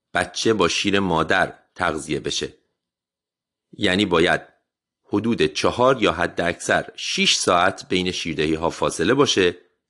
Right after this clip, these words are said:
حتی در شب. مادر نباید پریودش شروع شده باشه.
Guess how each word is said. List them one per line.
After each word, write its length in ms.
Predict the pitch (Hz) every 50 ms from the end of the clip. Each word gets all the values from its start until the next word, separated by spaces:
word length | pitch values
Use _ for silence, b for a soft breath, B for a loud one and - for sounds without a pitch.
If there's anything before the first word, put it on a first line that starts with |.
| _ _
حتی 520 | - - 120 143 - - - - 113 101 95
در 140 | 95 73
شب. 420 | 69 - - - 92 73 62 - _ _ _ _ _ _ _ _ _ _ _ _ _ _ _ _ _ _ _ _ _ _ _ _ _ _ _ _ _ _ _ _
مادر 580 | - 104 101 98 95 87 107 110 120 127 127 -
نباید 560 | 110 110 120 139 139 120 92 80 78 78 -
پریودش 420 | - - 78 73 78 78 73 80 -
شروع 240 | - - 76 78
شده 220 | 76 - 78 71 71
باشه. 340 | 67 73 71 - 73 -